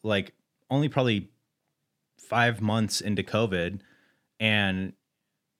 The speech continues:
like, the funniest thing too is that, like, we drove to set together. We were in my car for, like, a half an hour together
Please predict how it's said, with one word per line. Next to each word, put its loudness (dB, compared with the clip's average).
like, 2
the 2
funniest 4
thing 4
too 2
is 2
that, 2
like, 2
we 2
drove 0
to 0
set -2
together. -2
We -2
were 2
in 2
my 2
car 0
for, 0
like, 2
a 0
half -2
an 0
hour 0
together -4